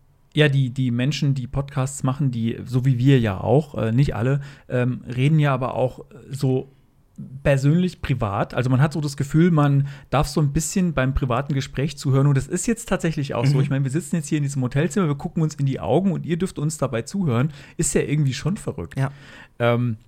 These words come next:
Speaker 1: ja, also ich empfinde das auch so. Also was ich da, äh, sehr, sehr sch-, schönes Beispiel für finde, also ich meine, alles gesagt, habe ich grad schon erwähnt, ähm, aber auch, äh, Fest und Flauschig von, äh, Jan Böhmermann und Olli Schulz.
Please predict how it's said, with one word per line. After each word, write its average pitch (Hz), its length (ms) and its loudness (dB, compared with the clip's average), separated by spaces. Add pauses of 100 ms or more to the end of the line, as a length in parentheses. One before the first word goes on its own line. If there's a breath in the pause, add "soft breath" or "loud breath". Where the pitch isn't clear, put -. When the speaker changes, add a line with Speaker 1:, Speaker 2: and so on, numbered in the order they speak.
(260)
Speaker 1:
ja, 170 260 2
also 120 220 -4
ich 135 180 -8
empfinde 175 300 -2
das 156 140 -6
auch - 100 -2
so. 143 100 -2
Also 120 140 0
was 139 120 2
ich 139 120 -2
da, 160 280 0
äh, 131 260 -4
sehr, 135 320 -2
sehr 131 400 -4
sch-, - 280 -14
schönes 156 360 2
Beispiel 143 400 -2
für 165 180 -2
finde, 156 300 -2
also 123 140 -4
ich 120 100 -8
meine, 127 180 0
alles 147 200 -4
gesagt, 127 340 -2
habe 139 80 -4
ich 139 100 -8
grad 135 180 -4
schon 127 200 -4
erwähnt, 123 420 -4 (340 loud breath)
ähm, 139 200 0
aber 135 260 -6
auch, 139 360 -4
äh, 151 180 -4
Fest 175 280 -6
und 143 60 -6
Flauschig 139 420 -6
von, 147 280 -4
äh, 131 400 -6
Jan 127 280 -2
Böhmermann 156 380 0
und 131 120 -2
Olli 117 200 -6
Schulz. - 560 -6